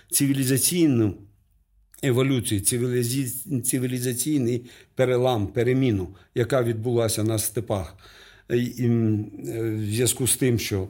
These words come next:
українці перемінили спосіб господарювання, економіку і все, і все на світі, це явище всесвітньо історичного значення, тому що не так багато місць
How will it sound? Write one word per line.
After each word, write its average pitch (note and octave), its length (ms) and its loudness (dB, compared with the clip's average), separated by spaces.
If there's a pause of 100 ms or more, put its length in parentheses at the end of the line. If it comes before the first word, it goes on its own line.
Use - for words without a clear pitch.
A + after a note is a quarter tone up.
(140)
українці C3 560 0
перемінили A2+ 680 0 (280)
спосіб A#2+ 420 -2
господарювання, A2 880 2
економіку G#2 680 -2
і G#2+ 60 -2
все, G#2 300 -2 (340)
і A2+ 60 -2
все A#2 220 2
на A2+ 100 4
світі, C#3 480 0 (880)
це D3 180 4
явище C#3 460 2
всесвітньо C3 500 -2
історичного B2 640 0
значення, G#2+ 520 -2 (320)
тому A#2+ 240 2
що A2 300 2 (560)
не C#3+ 160 4
так C3 560 -2
багато A2+ 680 -2 (540)
місць C#3 580 0